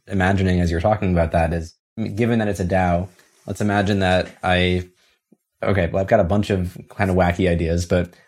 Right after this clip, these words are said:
one is, like, we now have a dao of people that elect to create a decentralized social security where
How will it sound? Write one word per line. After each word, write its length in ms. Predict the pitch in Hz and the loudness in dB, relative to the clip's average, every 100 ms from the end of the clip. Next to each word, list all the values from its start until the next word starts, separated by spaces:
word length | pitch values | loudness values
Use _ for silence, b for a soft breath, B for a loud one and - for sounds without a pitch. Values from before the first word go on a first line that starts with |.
| - | -6
one 240 | 98 104 | -2 0
is, 160 | 98 92 | 0 0
like, 320 | 90 87 - _ _ _ - | 0 -2 -6 _ _ _ -8
we 240 | 117 107 | -2 0
now 240 | 104 101 101 | 0 0 2
have 200 | 95 98 | 2 0
a 100 | 95 | 0
dao 260 | 95 95 | 0 0
of 120 | 92 - | -2 -4
people 320 | 107 92 98 | -4 -2 0
that 360 | 90 87 - - | 0 0 -2 -4
elect 500 | 95 95 92 - - | 0 2 0 -8 -4
to 280 | 95 90 87 | -2 0 -2
create 400 | - 101 95 92 | -4 0 2 2
a 100 | 87 | 0
decentralized 1000 | 87 95 104 101 98 92 90 90 90 87 | 0 0 0 -2 -2 0 2 0 -2 -6
social 320 | - 104 90 | 0 0 0
security 600 | 87 87 85 78 73 95 _ _ _ _ _ _ | -2 -2 0 0 -2 -10 _ _ _ _ _ _
where 600 | - 90 85 85 87 87 | -4 0 2 2 0 -4